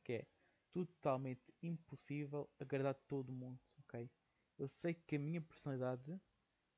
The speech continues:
não dá para agradar a sete bilhões de pessoas no mundo. Não dá, E, e, e também já não dá, porquê? Porque eu sei que tenho,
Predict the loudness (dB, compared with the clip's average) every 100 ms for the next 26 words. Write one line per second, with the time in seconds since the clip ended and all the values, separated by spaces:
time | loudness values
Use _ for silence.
0 | _ -2 2 2 2 2 4 6 6 4
1 | 0 2 4 4 2 -2 0 0 -4 -6
2 | -14 -14 -6 -4 -4 -6 -10 -10 -14 -20
3 | -20 _ -10 -8 -6 -8 -10 -18 _ -12
4 | -12 _ _ _ _ _ _ _ -6 -4
5 | -2 0 0 2 2 2 4 2 2 2
6 | 2 2 -2 -6 -6 -6 -6 -6 -2 -4
7 | -4 -6 -4 -4 -4 -4 -6